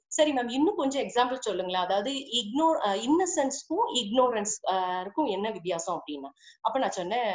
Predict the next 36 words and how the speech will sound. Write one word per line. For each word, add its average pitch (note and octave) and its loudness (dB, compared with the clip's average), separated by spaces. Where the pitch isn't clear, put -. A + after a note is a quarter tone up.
"நேத்து C4+ 0
கூட C4+ 4
ஒரு G3 0
ஃப்ரெண்டுகிட்ட A3+ 0
பேசிட்டு F#3+ -6
இருந்தேன். D3+ -8
அவங்க B3 4
வந்து A3+ 0
ஒரு, F#3+ 2
ஒருத்த, G#3+ 0
அவங்க F#3 0
வந்து A3+ -2
ஹிந்தி C4+ -4
தான் B3+ 0
பேசுவாங்க. E3 -4
So - 0
அவங்க C4 4
சொன்னாங்க, C#4+ 0
'Hindi D#4+ 0
is F4 -2
a C4 2
national A3+ 0
language' F#3 -2
அப்படின்னாங்க, E3+ -2
'of A#3+ 4
India' G#3 0
அப்படின்னாங்க. D3+ -4
இல்ல B3+ 0
மேடம், G#3 -2
நேஷனல் A3 -2
லாங்குவேஜ் F#3+ -4
இல்ல, D#3 -4
it's D4 -6
an E4 -2
official F4+ 0
language. G3 -4